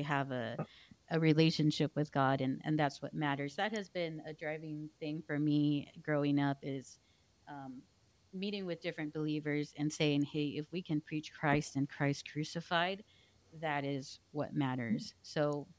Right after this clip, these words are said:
you know, whatever, wherever on the spectrum you are, um, just know that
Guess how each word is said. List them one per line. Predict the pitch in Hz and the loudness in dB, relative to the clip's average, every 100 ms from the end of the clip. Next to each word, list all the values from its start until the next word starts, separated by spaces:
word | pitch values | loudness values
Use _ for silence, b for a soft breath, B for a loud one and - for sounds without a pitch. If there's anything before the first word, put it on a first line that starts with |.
| _ _ | _ _
you | - 151 | -4 -2
know, | 143 | -2
whatever, | 143 143 151 160 160 156 160 - - _ | 2 4 4 4 0 0 -4 -10 -20 _
wherever | 180 - 233 233 226 | 4 8 6 6 4
on | 196 | 4
the | 180 | 2
spectrum | 175 - 165 - 165 | -2 -4 -6 -4 -12
you | 156 156 | -10 -10
are, | 147 147 156 - - - - | -10 -10 -12 -18 -18 -6 -6
um, | 143 143 143 143 | -4 -6 -8 -10
just | 151 - | -16 -12
know | 151 143 | -12 -10
that | 139 139 | -10 -12